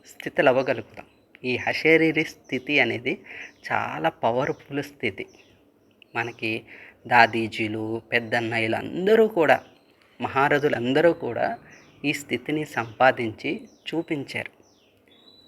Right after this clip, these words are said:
ప్రతి ఒక్కరూ అనుభవమే. మధువనం వెళ్ళినప్పుడు సౌగాత్ తీసుకునేటప్పుడు, అంటే మొదట్లో, ఇప్పుడు కొద్దిగా మార్పులు రావచ్చు, కానీ సౌగాత్ తీసుకున్నప్పుడు కానీ, ములాఖత్ చేసినప్పుడు కానీ, ప్రకాశ్మణి దాదీజీ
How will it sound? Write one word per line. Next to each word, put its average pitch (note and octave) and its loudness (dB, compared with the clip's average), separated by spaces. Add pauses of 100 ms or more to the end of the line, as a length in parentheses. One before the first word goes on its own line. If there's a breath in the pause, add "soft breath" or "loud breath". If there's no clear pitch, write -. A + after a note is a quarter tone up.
(120)
ప్రతి G3+ -4
ఒక్కరూ G3 4
అనుభవమే. C#3 6
మధువనం B2+ -2
వెళ్ళినప్పుడు A2+ -2
సౌగాత్ B2 4
తీసుకునేటప్పుడు, A#2 -8 (460 soft breath)
అంటే D3 -2
మొదట్లో, A#2+ 2
ఇప్పుడు C#3 -8
కొద్దిగా A#2+ -4 (120)
మార్పులు A2+ 0
రావచ్చు, A2+ -2 (120)
కానీ E3 -12
సౌగాత్ C#3+ 4
తీసుకున్నప్పుడు B2 -6
కానీ, A2+ -6
ములాఖత్ C3+ 2
చేసినప్పుడు A2+ -6
కానీ, A2 -2 (720 loud breath)
ప్రకాశ్మణి C3 0
దాదీజీ A2+ -4